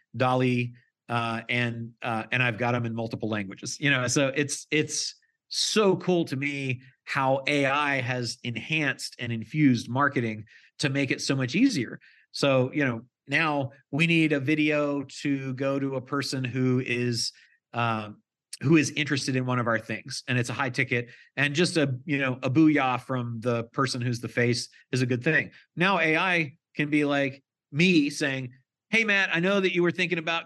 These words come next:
investing in our program and you were talking to, uh, Deanna, who's our salesperson. I just want let, to let you know that I think for you and your son to come in, it's gonna be the best thing ever." And that little video that I didn't have to create that's totally personalized to that person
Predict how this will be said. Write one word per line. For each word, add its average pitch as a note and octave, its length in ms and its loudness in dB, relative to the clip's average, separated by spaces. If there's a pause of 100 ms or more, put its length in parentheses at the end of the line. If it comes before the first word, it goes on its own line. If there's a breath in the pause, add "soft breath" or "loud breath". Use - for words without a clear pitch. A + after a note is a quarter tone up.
(100)
investing D#3+ 420 -2
in D3 60 -2
our C3 100 -2
program F3+ 480 2
and D3 60 -2
you C3+ 60 -6
were C3 80 -4
talking D#3 400 -4
to, C3+ 460 2
uh, A#2+ 220 -4
Deanna, D#3+ 480 2
who's C#3 200 2
our A#2+ 100 0
salesperson. F3 640 0 (280 loud breath)
I E3 160 2
just F#3 140 2
want F3 160 2
let, D3 340 -2
to E3 80 0
let D#3 180 0
you D3+ 80 -4
know D#3 200 2
that D3 180 -4
I D3 120 0
think D3+ 280 -4
for C3+ 160 -4
you D3+ 160 4
and D3+ 80 0
your C3+ 100 -2
son D3 280 -4
to C3+ 60 -8
come C#3+ 180 -6
in, D#3 160 2
it's B2 160 -6
gonna D3 140 0
be C#3+ 100 4
the C#3 100 2
best B2+ 240 0
thing A#2 180 -2
ever." - 220 -6 (480)
And F3+ 180 2
that A3+ 200 2
little G3+ 240 4
video D3+ 720 4
that C#3+ 140 0
I D#3 120 2
didn't E3 240 -2
have D3+ 220 -4
to C#3 80 -8
create E3 500 0
that's C3+ 180 -4
totally E3 420 4
personalized C3 880 0 (280 soft breath)
to F3+ 160 6
that D3 200 4
person D3+ 520 0